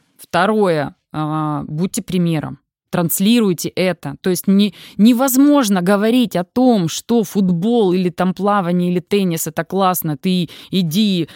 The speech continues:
слабак, вот у тебя там потенциал, а ты не добиваешься,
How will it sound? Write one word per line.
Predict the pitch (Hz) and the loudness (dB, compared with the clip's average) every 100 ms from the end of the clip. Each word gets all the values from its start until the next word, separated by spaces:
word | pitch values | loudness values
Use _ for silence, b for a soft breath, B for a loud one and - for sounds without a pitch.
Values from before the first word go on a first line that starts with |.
| B | B
слабак, | - 156 180 190 196 170 - | -6 -2 -2 0 0 0 -2
вот | 156 160 - | -6 -6 -10
у | |
тебя | 135 160 160 170 | -8 -6 -2 -2
там | 156 151 156 B B _ | -2 -4 -4 B B _
потенциал, | 185 170 190 190 208 196 175 | -4 0 0 0 0 2 2
а | 170 | 0
ты | 196 | 0
не | 180 | 0
добиваешься, | 170 170 175 226 240 - | 0 -2 0 0 0 -4